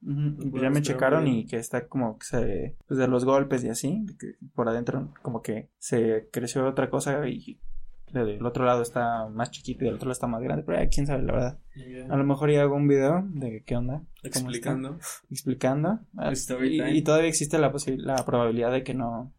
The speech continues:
Speaker 1: de que no se haga. ¿Qué tal si me da covid ahorita con los invitados que voy a traer?
Speaker 2: Ah, esperemos que no.
Speaker 1: Ujú,
Speaker 2: Nos
Speaker 1: sí, esperemos que
Speaker 2: esperamos.
Speaker 1: no. <laughs> Muy bien, entonces ahora sí vamos a hablar de tu sexualidad, Esteban Garma.
Speaker 2: Mi sexualidad.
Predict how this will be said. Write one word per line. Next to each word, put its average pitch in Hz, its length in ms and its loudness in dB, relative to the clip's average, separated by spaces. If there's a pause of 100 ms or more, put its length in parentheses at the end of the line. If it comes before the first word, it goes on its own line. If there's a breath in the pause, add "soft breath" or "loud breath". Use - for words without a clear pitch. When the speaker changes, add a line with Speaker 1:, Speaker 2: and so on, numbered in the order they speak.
Speaker 1:
de 123 140 -2
que 127 100 0
no 123 100 0
se 135 120 0
haga. 127 180 -2
¿Qué 139 80 -6
tal 131 120 -4
si 135 120 -6
me 117 80 -2
da 117 140 -4
covid 131 300 0
ahorita 127 340 -6
con 120 140 -6
los 127 160 -6
invitados 127 320 -12
que - 100 -12
voy 143 100 -6
a 127 60 -10
traer? - 240 -16 (120)
Speaker 2:
Ah, 127 380 -10 (720)
esperemos 139 520 -2
que 131 80 -10
no. 139 240 -10 (320)
Speaker 1:
Ujú, 147 340 0 (100)
Speaker 2:
Nos - 160 -4
Speaker 1:
sí, 139 80 -2
esperemos 131 380 0
que - 80 -6
Speaker 2:
esperamos. 147 120 -4
Speaker 1:
no. - 60 -16 (420)
<laughs> 190 840 4
Muy 147 200 -2
bien, 127 160 -4
entonces 143 400 0
ahora 135 200 4
sí 139 140 2
vamos 143 220 4
a 143 40 -2
hablar 139 180 -2
de 139 80 0
tu 135 100 0
sexualidad, 120 520 2
Esteban - 360 2
Garma. 131 200 -2
Speaker 2:
Mi 127 40 2
sexualidad. 127 640 -4